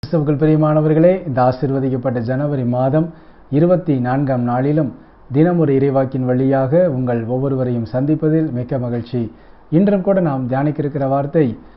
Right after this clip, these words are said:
பிலிப்பியர் மூன்றாம் அதிகாரம் எட்டாம் வசனம். "என் ஆண்டவராம் கிறிஸ்து இயேசுவை பற்றிய அறிவே நான் பெறும்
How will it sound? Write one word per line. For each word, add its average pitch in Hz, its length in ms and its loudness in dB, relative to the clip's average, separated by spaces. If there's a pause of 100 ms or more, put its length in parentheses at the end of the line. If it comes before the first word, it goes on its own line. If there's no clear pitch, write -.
(220)
பிலிப்பியர் 170 720 4
மூன்றாம் 170 460 2
அதிகாரம் 135 600 4 (420)
எட்டாம் 135 360 2
வசனம். 117 520 0 (1300)
"என் 151 180 8
ஆண்டவராம் 208 680 10
கிறிஸ்து 202 420 4
இயேசுவை 160 480 6
பற்றிய 139 460 4
அறிவே 135 520 4 (640)
நான் 156 400 6
பெறும் 151 500 4